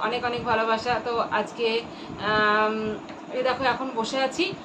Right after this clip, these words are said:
তো চাটা খাওয়া হয়ে, চাটা খেয়ে এসেই বসলাম। চাটা খেয়ে এসে অনেকক্ষণ গল্প করছিলাম, এক কাকিমা এসেছিল, তাই ঠাকুর দেবতার হাড্ডা হাড্ডা গল্প করছিলাম। করতে করতে তারপরে, আহ, আহ, হচ্ছে মনে হলো যে মিটকেসের ওপর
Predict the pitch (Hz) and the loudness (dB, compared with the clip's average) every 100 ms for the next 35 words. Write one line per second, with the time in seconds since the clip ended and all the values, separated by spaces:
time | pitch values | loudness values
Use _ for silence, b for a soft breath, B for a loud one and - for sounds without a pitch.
0 | B - 214 214 214 277 262 277 269 294 | B -4 0 2 4 4 4 4 8 8
1 | 277 262 240 247 277 269 240 247 330 240 | 8 6 6 4 2 4 4 4 2 2
2 | 240 254 254 302 311 - 233 214 240 - | 0 2 2 2 -4 -2 0 2 0 2
3 | 240 233 226 226 269 254 - 254 247 294 | 4 6 4 2 0 0 -2 -4 -2 -2
4 | 214 196 202 220 220 - 202 165 160 196 | 4 4 4 -4 -4 -6 -8 -8 -8 -6
5 | 220 226 226 226 - 285 359 370 B B | -4 -4 -4 -6 -6 -4 -4 -6 B B
6 | B B 427 415 302 294 277 269 277 262 | B B -6 -2 0 0 2 2 4 4
7 | 226 247 247 262 214 208 254 226 - 262 | 4 4 2 4 2 2 0 -2 -2 -4
8 | 262 320 - - - - - - - - | -2 -2 -4 -14 -14 -16 -16 -16 -16 -16
9 | - - - 226 220 254 262 285 247 214 | -14 -12 -6 -6 -2 0 0 2 4 4
10 | 240 269 269 - - - 202 214 214 214 | 2 0 -4 -14 -14 -6 2 4 6 6
11 | 208 320 - - - - - - - 202 | 4 -2 -12 -14 -14 -12 -12 -12 -4 -2
12 | 202 208 - 240 233 226 247 277 269 262 | 0 -2 0 2 2 2 2 2 4 4
13 | 254 262 254 - 269 277 262 | 2 0 0 -2 -4 -2 0